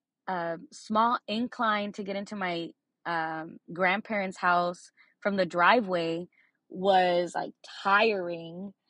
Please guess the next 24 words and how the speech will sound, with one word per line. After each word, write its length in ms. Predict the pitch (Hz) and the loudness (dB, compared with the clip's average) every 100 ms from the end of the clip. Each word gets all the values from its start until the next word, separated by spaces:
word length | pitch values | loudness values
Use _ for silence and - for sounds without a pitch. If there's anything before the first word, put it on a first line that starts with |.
| _ _ | _ _
Going 320 | 185 214 233 226 | 2 2 2 0
up 120 | - | -4
the 80 | 208 | -6
couple 400 | 240 208 202 185 | -6 -2 0 0
of 80 | |
steps, 600 | 175 - 208 208 214 - | -2 -4 2 2 2 -4
two 180 | - 240 | -10 -8
to 80 | 208 | -6
three 200 | 220 208 | -6 -6
steps 480 | - - 190 202 - | -6 0 2 2 -2
to 100 | 202 | -10
get 140 | 196 | -8
into 200 | 202 196 | -8 -6
the 100 | 180 | -8
house 560 | 170 190 208 240 247 - | -6 0 2 2 0 -8
was, 280 | 190 180 180 | -4 -4 -4
like, 220 | 160 - | -6 -6
exhausting. 960 | 175 175 165 165 170 170 - 175 180 233 - _ _ _ _ - | -6 -6 0 2 2 0 -4 -6 -4 -8 -12 _ _ _ _ 2
Um, 480 | 202 185 170 165 160 _ _ _ _ _ _ _ _ - | 4 4 0 -6 -14 _ _ _ _ _ _ _ _ 2
all 180 | 202 254 | 4 4
of 160 | 247 | 0
these 220 | 226 233 - | -6 -12 -12
things, 440 | 220 226 226 208 | -12 -10 -10 -4
like, 260 | 190 175 | -4 -4